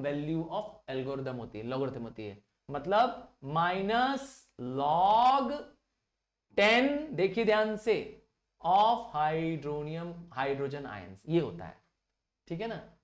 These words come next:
मतलब हमने क्या किया, हाइड्रोजन के आयंस की वैल्यू को log में निकाला है, ये वैल्यू बताती है, इसका पावर बताती है, ठीक है। ये वैल्यू वन से फ़ोर्टीन के बीच में हो सकती है।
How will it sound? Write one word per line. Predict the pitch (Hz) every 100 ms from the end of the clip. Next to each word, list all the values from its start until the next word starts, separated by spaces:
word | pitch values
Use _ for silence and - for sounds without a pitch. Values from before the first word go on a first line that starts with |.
| 139
मतलब | 160 202 233
हमने | 190 190 208
क्या | 220 208 190
किया, | 190 202 220
हाइड्रोजन | 226 160 160 160 180 190 202 233 226
के | 226
आयंस | 214 165 170 175 175 170
की | 156
वैल्यू | 135 135 147 165 170
को | 220
log | 196 143 135 143 147 123
में | 139
निकाला | 127 107 95 95 98
है, | 95 _ _ _ _ _ 156
ये | 202
वैल्यू | 170 143 131
बताती | 123 117 117 107 135
है, | 147 190 - -
इसका | 131 - 156 156 -
पावर | 117 110 110 107
बताती | 82 78 - 95
है, | 85 - _ _ _ _
ठीक | 170 185
है। | 170 - - -
ये | 143
वैल्यू | 156 180 202 131
वन | 151 185 190 202 202
से | -
फ़ोर्टीन | 262 185 175 185 185
के | 190
बीच | 156 139
में | 147
हो | 131
सकती | 110 107 - 107
है। | 80